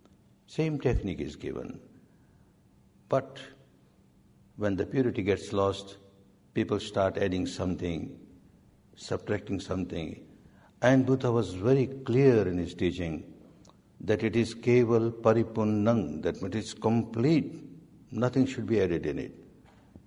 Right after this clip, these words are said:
Keval parishuddhang, it is totally pure, nothing should be taken out of it.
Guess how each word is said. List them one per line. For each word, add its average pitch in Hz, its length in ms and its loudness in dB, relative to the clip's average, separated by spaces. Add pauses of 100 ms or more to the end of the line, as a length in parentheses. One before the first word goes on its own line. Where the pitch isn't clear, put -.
(120)
Keval 135 540 8
parishuddhang, 123 1000 4
it 123 80 -6
is - 300 -2 (460)
totally 160 380 2
pure, 135 580 4 (260)
nothing 120 240 0
should 127 180 0
be 110 80 0
taken 131 300 0
out 90 220 -2
of 80 100 -8
it. 82 120 -6